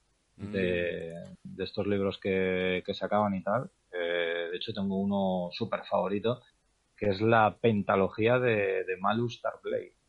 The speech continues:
Speaker 2: o sea, del Elfo Oscuro. Y esa
Speaker 1: Ah,
Speaker 2: me flipó.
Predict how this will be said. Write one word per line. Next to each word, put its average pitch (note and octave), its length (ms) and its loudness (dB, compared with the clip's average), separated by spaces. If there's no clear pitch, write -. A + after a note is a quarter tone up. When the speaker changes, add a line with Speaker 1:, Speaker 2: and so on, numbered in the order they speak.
Speaker 2:
o - 20 -20
sea, G2 160 -8
del F#2 200 -2
Elfo G2+ 220 -2
Oscuro. G2+ 420 -6
Y G#2+ 100 -10
esa F#2 340 0
Speaker 1:
Ah, F#2 40 2
Speaker 2:
me F#2+ 180 -2
flipó. G2+ 440 -4